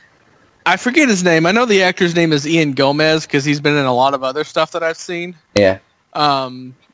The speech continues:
Speaker 1: yeah, but I mean,
Speaker 2: I
Speaker 1: there's
Speaker 2: didn't
Speaker 1: so many
Speaker 2: expect
Speaker 1: characters that have been falling by
Speaker 2: him
Speaker 1: the
Speaker 2: to be in this
Speaker 1: wayside.
Speaker 2: episode, but, uh, yeah. Uh, I'm just interested going forward, like, with the whole James Vigilante and to see where they go with things like that and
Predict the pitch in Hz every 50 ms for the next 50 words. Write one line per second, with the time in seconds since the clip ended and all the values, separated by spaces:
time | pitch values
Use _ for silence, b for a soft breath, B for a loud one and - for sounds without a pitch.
0 | _ _ _ _ _ _ _ _ _ - - 180 202 202 175 151 143 147 156 180
1 | 180 190 196 196 196 202 196 202 247 - 139 127 117 117 240 226 208 - 107 98
2 | 196 - - 190 185 175 180 165 160 160 151 139 - 156 147 156 160 160 156 160
3 | 147 147 147 - - - - 90 87 120 160 160 90 85 82 85 87 87 82 -
4 | - 90 - - - 90 87 85 85 - _ _ _ _ _ _ _ _ _ _
5 | _ _ _ _ - 95 95 90 90 90 90 - _ _ _ _ _ _ _ _
6 | _ _ _ _ _ - - 98 95 - 120 139 147 175 180 - - 175 156 147
7 | 139 - - 120 120 117 110 107 101 - - 110 104 101 98 98 101 95 85 90
8 | 98 - 98 95 104 98 - 104 98 95 95 95 90 98 101 95 98 95 95 95
9 | 92 92 85 - 90 92 92 90 90 90 - 92 90 - - 107 95 92 92 92
10 | 95 95 95 95 92 98 92 87 90 - - 98 92 95 90 90 - - 92 90
11 | 92 90 - - 90 87 87 90 87